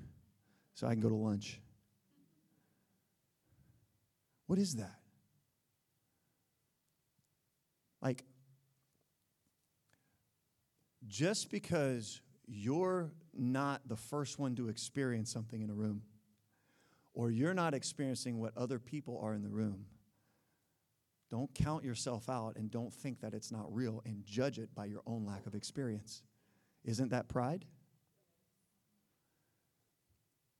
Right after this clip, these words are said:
Shouldn't we instead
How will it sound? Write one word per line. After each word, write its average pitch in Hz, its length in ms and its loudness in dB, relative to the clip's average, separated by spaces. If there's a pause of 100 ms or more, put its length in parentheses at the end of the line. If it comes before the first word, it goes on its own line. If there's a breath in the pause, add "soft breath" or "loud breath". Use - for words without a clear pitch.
(920)
Shouldn't 185 560 2
we 147 200 4
instead 123 720 0